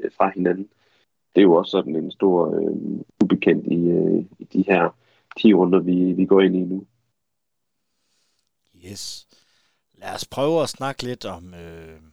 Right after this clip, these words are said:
Speaker 2: fredagens kamp. Øh, vi har begge to været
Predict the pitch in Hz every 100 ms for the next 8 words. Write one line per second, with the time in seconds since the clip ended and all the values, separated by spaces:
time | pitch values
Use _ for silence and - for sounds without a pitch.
0 | _ _ _ _ _ _ _ - 127 107
1 | 92 - 107 107 92 - - 87 - 85
2 | - 85 95 95 101 117 90 120 104 -
3 | 117 110 92 90 87